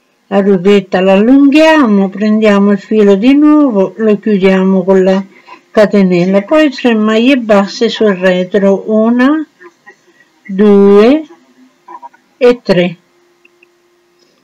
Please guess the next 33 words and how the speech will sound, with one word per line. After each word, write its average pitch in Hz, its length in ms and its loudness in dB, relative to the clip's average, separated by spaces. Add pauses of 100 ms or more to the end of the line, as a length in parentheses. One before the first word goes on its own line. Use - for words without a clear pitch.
(420)
C'è 254 280 0
come, 220 380 -2
poi 214 260 2
la 214 160 0
quarta 277 460 0
la 302 120 0
facciamo 202 680 -2
qua 196 320 -2 (1080)
davanti 190 680 2
alla 190 280 2
rughetta, 196 720 0 (200)
alla 190 260 0
fine 214 320 0
della 196 300 2
rughetta. 175 520 -4 (1200)
Ora 233 300 4
vi 240 300 2
ripeto 269 600 2
che 220 100 -2
il 202 300 2
tutorial 202 680 2
sul 196 420 0
punto 214 380 0
rughetta 220 520 0
l'ho 190 160 0
fatto, 185 600 -2
sta 190 340 -2
su 190 140 -2
YouTube 247 720 2
e 190 40 2
sul 208 240 -2
mio 220 260 4
sito, 240 680 0